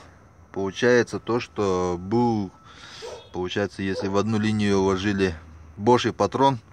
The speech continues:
э, из-за сопротивления килоом у них как бы мозги сходили с ума,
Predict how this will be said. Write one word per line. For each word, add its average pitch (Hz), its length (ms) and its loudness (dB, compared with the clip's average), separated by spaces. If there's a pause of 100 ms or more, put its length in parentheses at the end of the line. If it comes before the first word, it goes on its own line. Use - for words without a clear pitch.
(1080)
э, 90 420 -6
из-за 95 220 -6
сопротивления 104 720 0
килоом 107 540 0 (460)
у 90 40 -16
них 92 180 -10 (460)
как 90 160 -10
бы 87 260 -6 (2500)
мозги 95 300 -4
сходили 104 380 0
с - 160 -8
ума, 104 280 2